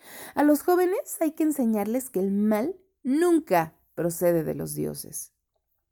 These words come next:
En segundo lugar, porque algunos versos de los dos poetas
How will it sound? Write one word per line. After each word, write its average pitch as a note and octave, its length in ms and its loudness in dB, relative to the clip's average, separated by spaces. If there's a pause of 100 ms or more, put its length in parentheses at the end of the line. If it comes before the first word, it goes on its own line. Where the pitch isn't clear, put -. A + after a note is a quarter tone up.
(560)
En F3+ 120 -4
segundo G#3+ 380 0
lugar, F#3+ 420 0 (540)
porque B3 240 2
algunos C#4 380 6
versos A3+ 360 2
de F3+ 80 0
los D#3+ 200 -6
dos E3 200 -4
poetas D#3 600 -4